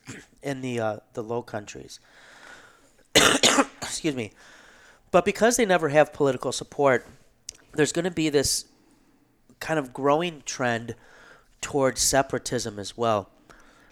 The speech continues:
meaning they're unable to have a, a unified front religiously in the same way as, uh,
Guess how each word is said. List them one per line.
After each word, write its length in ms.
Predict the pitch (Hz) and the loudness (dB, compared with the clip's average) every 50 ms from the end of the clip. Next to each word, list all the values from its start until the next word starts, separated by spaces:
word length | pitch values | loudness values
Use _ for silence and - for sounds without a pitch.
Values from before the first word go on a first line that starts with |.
| _ _ - | _ _ -6
meaning 340 | 156 156 156 160 156 151 - - - - - | -2 -2 -2 -2 -2 -6 -8 -14 -18 -4 2
they're 160 | 151 147 147 | 4 6 6
unable 360 | 151 156 185 185 175 170 151 | 6 4 2 0 0 0 0
to 60 | 135 | 0
have 280 | 113 107 131 131 123 123 | 0 0 0 0 0 2
a, 160 | 120 113 - - | 0 0 -2 -4
a 100 | 117 120 | -8 -10
unified 520 | 107 117 135 147 147 - 135 123 120 - | -8 -6 -6 -6 -4 -2 -2 -2 -2 -2
front 540 | - - - - - 131 127 123 120 - - | -6 -12 -12 -6 -4 -2 -2 -2 -4 -8 -8
religiously 600 | 117 117 107 117 123 123 127 117 - - 123 120 | -8 -6 -4 -4 -6 -6 -6 -8 -6 -6 -6 -6
in 60 | 113 | -6
the 80 | 113 110 | -6 -6
same 300 | - - - 120 117 110 | -6 -4 -4 -6 -6 -6
way 180 | 117 113 113 | -6 -6 -4
as, 180 | 113 113 101 110 | -4 -4 -4 -2
uh, 200 | 110 104 104 101 | -2 -2 -2 -4